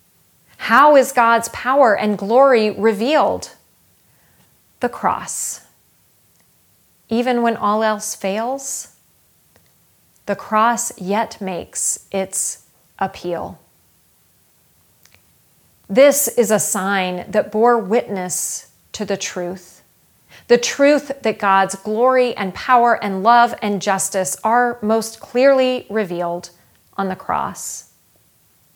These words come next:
We all long for answers to life's toughest questions, for solid ground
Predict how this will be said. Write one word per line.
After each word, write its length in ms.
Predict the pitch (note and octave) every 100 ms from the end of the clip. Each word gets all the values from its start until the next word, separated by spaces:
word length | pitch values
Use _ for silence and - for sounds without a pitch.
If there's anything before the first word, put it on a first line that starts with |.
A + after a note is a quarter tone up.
| _ _ _ _ -
We 140 | C4
all 280 | - G#3+ A3
long 440 | F#3 F#3+ F#3+ G#3 G#3+
for 180 | A3+
answers 580 | - F3+ F3+ G#3+ G3+ G#3
to 120 | - G3
life's 640 | F#3+ G3 G3 - - -
toughest 560 | - A#3+ - A#3+ - -
questions, 800 | E3 - - G3+ A3 G#3+ - - _ _ - -
for 160 | -
solid 560 | D#3+ - B3 B3+ C4 G3+
ground 400 | A3 G3 F3+